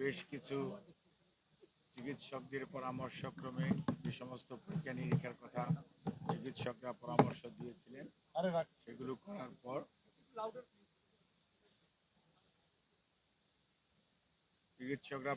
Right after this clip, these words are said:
পরামর্শ দেওয়ার পর সেই অনুযায়ী সেই পরীক্ষা নিরীক্ষাগুলো ওখানে সম্পন্ন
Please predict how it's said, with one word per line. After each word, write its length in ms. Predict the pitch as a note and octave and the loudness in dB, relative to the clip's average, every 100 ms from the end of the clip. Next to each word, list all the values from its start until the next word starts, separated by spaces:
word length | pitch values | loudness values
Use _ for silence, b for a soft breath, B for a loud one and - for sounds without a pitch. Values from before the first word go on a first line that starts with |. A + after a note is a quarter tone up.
| A2+ | 2
পরামর্শ 400 | C3+ C3+ C3 - C3 | 0 0 -4 -6 -8
দেওয়ার 260 | B2+ C3 B2+ - | -4 -2 -4 -4
পর 120 | C3+ C#3+ - | -4 -4 -4
সেই 160 | B2+ B2+ | -6 -4
অনুযায়ী 320 | B2 B2 C3 A#2+ | -6 -6 -4 -6
সেই 120 | B2 G#2+ | -10 -12
পরীক্ষা 240 | B2+ A#2+ B2+ | -12 -10 -10
নিরীক্ষাগুলো 440 | B2 B2 A#2+ B2 A#2+ | -10 -8 -6 -6 -8
ওখানে 240 | A#2+ B2 A#2+ - - _ _ - | -8 -10 -12 -16 -20 _ _ -8
সম্পন্ন 380 | A#2+ A#2 A#2+ | -6 -6 -10